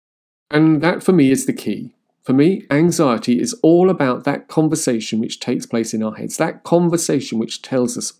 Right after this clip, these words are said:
all of the bad things, all of the negative things that will result from a particular event or action. We tell ourselves about previous bad experiences.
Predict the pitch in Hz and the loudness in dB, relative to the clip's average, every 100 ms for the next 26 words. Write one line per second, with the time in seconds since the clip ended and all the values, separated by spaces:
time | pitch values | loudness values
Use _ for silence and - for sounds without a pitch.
0 | _ 170 170 165 151 - 127 117 - 92 | _ 4 6 4 0 -4 -4 -6 -8 -10
1 | - - _ _ _ _ 165 175 170 160 | -12 -18 _ _ _ _ 4 4 4 2
2 | 135 123 - 107 - 107 107 - 120 110 | -2 -2 -6 -10 -4 -4 -4 -6 -4 -4
3 | 110 131 131 - 113 107 - - 135 - | -4 0 -2 -2 -4 -4 -6 -8 -8 -4
4 | 123 113 117 120 - - _ - 123 120 | -2 -2 -2 -2 -4 -12 _ 0 0 0
5 | - - - - - _ _ _ _ _ | -4 -14 -14 -14 -16 _ _ _ _ _
6 | _ _ _ _ 165 165 180 175 139 123 | _ _ _ _ -2 2 4 4 4 0
7 | 110 113 127 - - 147 151 147 147 - | 0 -2 -4 -6 0 2 4 2 -2 -6
8 | 127 151 147 147 - 139 117 113 - - | -4 -2 -4 -4 0 0 2 -2 -6 -10
9 | - | -12